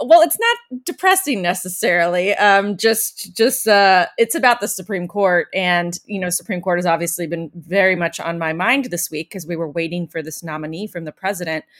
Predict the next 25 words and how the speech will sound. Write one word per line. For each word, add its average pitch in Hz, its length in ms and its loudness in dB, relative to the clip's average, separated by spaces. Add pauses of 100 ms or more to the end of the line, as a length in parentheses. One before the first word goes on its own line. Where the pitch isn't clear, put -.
(240)
But 180 220 -2
it 185 100 -6
is 196 140 -2
a, 180 180 -6
actually 180 680 -2
a, 170 140 -4 (140)
a 175 40 -4
story 220 380 -4
that 214 100 -2
will 196 80 -6
be 185 140 -4
in 185 80 -4
the 180 60 -2
New 175 120 -2
York 180 180 -2
Times 175 380 -6
Magazine 170 640 -4
this 175 280 -6
weekend, 160 560 -2
but 160 100 -6
it's - 140 -12
been 175 200 -4
online 170 480 -4
this 165 220 -8
week. 156 240 -10